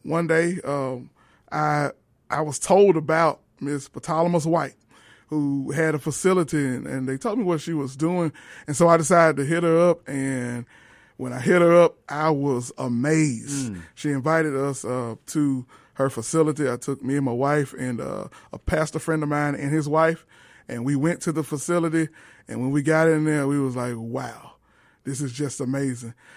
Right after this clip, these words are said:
Speaker 1: And so that day, um, I agreed that we were going to throw all that we had from the word
Speaker 2: Mm-hmm.
Speaker 1: into, um, this great facility. And I'm just grateful that, that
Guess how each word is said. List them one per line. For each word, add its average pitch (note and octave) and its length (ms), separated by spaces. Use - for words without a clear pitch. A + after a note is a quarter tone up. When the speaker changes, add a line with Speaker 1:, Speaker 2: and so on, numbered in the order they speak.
Speaker 1:
And A#2+ 160
so B2+ 340
that E3+ 380
day, E3+ 340
um, C3 440
I D3+ 280
agreed D#3+ 480
that C3 160
we D3+ 140
were D#3+ 120
going D#3 340
to B2+ 300
throw C#3+ 300
all F3+ 420
that F3 160
we F#3+ 140
had E3 380
from D3 260
the C3+ 80
word D#3+ 420
Speaker 2:
Mm-hmm. G#2+ 500
Speaker 1:
into, F3+ 680
um, D3 560
this - 340
great F3 300
facility. D3 680
And B2+ 140
I'm D#3 140
just D3 240
grateful F3+ 380
that, D3+ 260
that C3+ 240